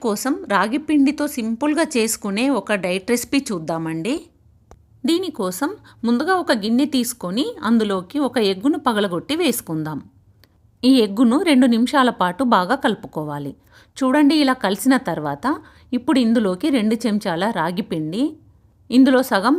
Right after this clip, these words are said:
బియ్యం పిండి, అంటే ఒక చెంచా బియ్యం పిండి వేసుకోవాలి.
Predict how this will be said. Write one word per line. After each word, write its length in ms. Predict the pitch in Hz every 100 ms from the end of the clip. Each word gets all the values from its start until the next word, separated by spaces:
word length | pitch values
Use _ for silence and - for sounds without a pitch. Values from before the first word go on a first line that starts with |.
| 269
బియ్యం 260 | 240 240 214 202
పిండి, 240 | 170 160 185
అంటే 160 | 214 285
ఒక 80 | 233 233
చెంచా 240 | 202 185 262 220
బియ్యం 260 | 196 220 214
పిండి 260 | 202 180 214 277
వేసుకోవాలి. 680 | 190 175 - 151 143 135 120